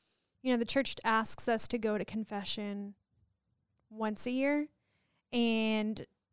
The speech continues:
usually during Lent and Advent, we see reconciliation services. So Lent is one of those times where maybe if you haven't been in a really long time, or you feel like you need it,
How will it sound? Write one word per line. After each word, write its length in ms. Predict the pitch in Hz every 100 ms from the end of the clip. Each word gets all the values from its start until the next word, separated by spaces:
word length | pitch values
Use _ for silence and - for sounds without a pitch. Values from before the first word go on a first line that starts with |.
| _ _ _ _
usually 540 | 254 285 311 302 285 254
during 300 | 240 226 214
Lent 280 | 220 220
and 120 | 226 -
Advent, 380 | 202 208 214 -
we 140 | 214
see 540 | - - 220 220 220 220
reconciliation 800 | 208 220 202 220 208 214 - 202
services. 500 | 196 190 220 247 240
So 200 | - 220
Lent 260 | 247 330 320
is 140 | 254
one 100 | 233
of 60 | 226
those 180 | 214
times 500 | - 208 208 208 208
where 440 | 190 190 190 196 202 _ _ _ _ _ 240
maybe 160 | 247
if 100 | 254
you 60 | 240
haven't 260 | 220 202
been 160 | 269 294
in 80 | 302
a 80 | 285
really 300 | 277 269 269
long 240 | 254 254
time, 840 | - 254 247 240 233 233 233 226 -
or 680 | 220 208 196 196 185 185 196 _ _ _ _ _ _ _ _ _ _ - _ _ _ _ _ _ _ _ _ _ _ _ _ _
you 680 | 247 226 226 220 220 214 208
feel 300 | - 233 226
like 280 | 202 190 -
you 120 | 202
need 300 | 196 262 311
it, 560 | 294 277 269 233 -